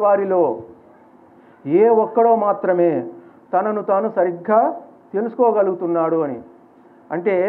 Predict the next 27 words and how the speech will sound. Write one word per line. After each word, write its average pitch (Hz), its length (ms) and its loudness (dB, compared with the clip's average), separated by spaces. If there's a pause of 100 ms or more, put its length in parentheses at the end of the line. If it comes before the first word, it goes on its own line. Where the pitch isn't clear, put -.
(160)
దీన్ని 190 260 -4
బట్టి 175 300 0 (840)
మనం 226 180 2 (600)
ఎన్ని 220 260 -2
జన్మలు 220 380 0
తీసుకోవాలి, 190 600 2 (680)
మనిషికి 226 380 -2
ఒక్కసారి 196 440 0 (480)
అలా 190 220 4
ధ్యానం 185 340 2
చేయాలా, 170 360 0 (460)
జ్ఞానం 170 360 -2
పొందాలా, 165 380 2 (640)
సరే 190 160 0 (160)
మళ్ళా 190 240 2
చూసుకుందాం, 170 400 -2 (300)
రేపు 190 200 -2
చూసుకుందాం 180 360 -6
అన్నప్పుడు 180 260 -2
వాడి 175 180 0
జన్మ 175 220 -2
ఆఖరి 170 240 0
కావచ్చు, 135 300 -4 (500)
మళ్ళీ 202 220 0
ఇంకో 214 240 0
జన్మ 190 200 -2
ఎత్తాలి. 147 260 -4